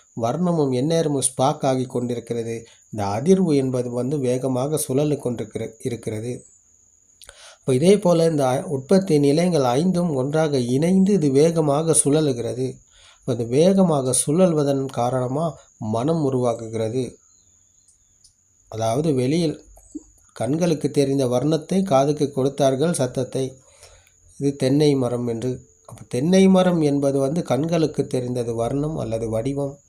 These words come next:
அப்போ காதுக்கு கொடுத்தார்கள் சத்தத்தை தென்னை மரம் என்று. அப்போ தென்னை மரம் என்பது வந்து கண்ணும் காதும் இணைந்த, சத்தமும் வர்ணமும் இணைந்த ஒரு எண்ணம் மட்டும்தான். அப்போ மனதில் தான் இது இருக்கிறது.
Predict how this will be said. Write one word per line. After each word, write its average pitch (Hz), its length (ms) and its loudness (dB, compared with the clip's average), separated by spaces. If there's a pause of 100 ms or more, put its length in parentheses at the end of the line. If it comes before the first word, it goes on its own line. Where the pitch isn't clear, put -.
(560)
அப்போ - 240 -16
காதுக்கு 156 440 0
கொடுத்தார்கள் 127 640 -2
சத்தத்தை 135 560 -4 (920)
தென்னை 147 380 0
மரம் 120 300 -4
என்று. 117 280 -4 (840)
அப்போ 117 120 -10
தென்னை 180 440 2
மரம் 196 340 4
என்பது 165 400 2
வந்து 147 320 0 (500)
கண்ணும் 175 500 0
காதும் 131 460 0
இணைந்த, 165 420 -2 (540)
சத்தமும் 147 640 -2
வர்ணமும் 151 520 -4
இணைந்த 151 480 0 (640)
ஒரு 127 260 -4
எண்ணம் 156 340 0
மட்டும்தான். 123 520 -6 (680)
அப்போ 123 200 -8
மனதில் 147 520 2
தான் 156 200 0
இது 143 200 0
இருக்கிறது. 131 560 -2